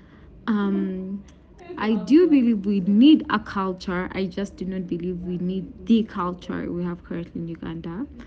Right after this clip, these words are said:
I believe it has to be changed and it has to be fitted to be,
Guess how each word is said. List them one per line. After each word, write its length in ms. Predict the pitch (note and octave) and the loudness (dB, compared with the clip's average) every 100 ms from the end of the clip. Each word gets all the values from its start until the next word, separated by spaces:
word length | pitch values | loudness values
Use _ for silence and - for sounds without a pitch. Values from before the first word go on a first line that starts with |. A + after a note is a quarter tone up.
| - - - - | -20 -20 -14 -8
I 80 | |
believe 300 | F#3 A3 A3+ | -2 0 0
it 100 | G#3+ | -4
has 340 | - G3+ G3 - | -4 -4 -4 -6
to 120 | - | -8
be 180 | F3 F#3+ | -6 -8
changed 600 | - F#3+ F3 G3 G#3+ - | -6 -4 -2 -4 -6 -8
and 120 | G3 F3+ | -8 -8
it 120 | F3+ | -6
has 180 | F#3+ F3+ | -8 -8
to 80 | F3+ | -8
be 100 | F#3+ | -8
fitted 680 | - F3+ F#3 F3+ G3+ A3 - - - - - | -8 -10 -6 -6 -8 -14 -20 -20 -20 -20 -20
to 580 | - G#3+ F#3+ F#3 F3+ F#3 - - C#4 | -4 -2 0 -2 -4 -8 -12 -18 -6
be, 440 | F3+ A3 G3+ G#3 | 0 2 2 -4